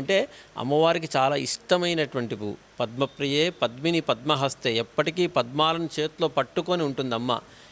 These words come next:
కాబట్టి చక్కగా ఈరోజు అమ్మను మనం ఇక్కడ ఆరాధించుకున్నాం. అందరూ కూడా సాయంత్రం వరకు, రాత్రి వరకు అమ్మను విధిగా దర్శనం చేసుకొని అమ్మను కోరుకోండి.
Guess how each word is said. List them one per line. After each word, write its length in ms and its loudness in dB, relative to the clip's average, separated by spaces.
కాబట్టి 380 -2
చక్కగా 340 0
ఈరోజు 200 -4
అమ్మను 340 -2
మనం 200 -4
ఇక్కడ 140 0
ఆరాధించుకున్నాం. 760 -2
అందరూ 320 0
కూడా 180 2
సాయంత్రం 560 -2
వరకు, 220 0
రాత్రి 380 0
వరకు 260 -4
అమ్మను 340 0
విధిగా 340 2
దర్శనం 420 -2
చేసుకొని 400 -4
అమ్మను 340 0
కోరుకోండి. 580 0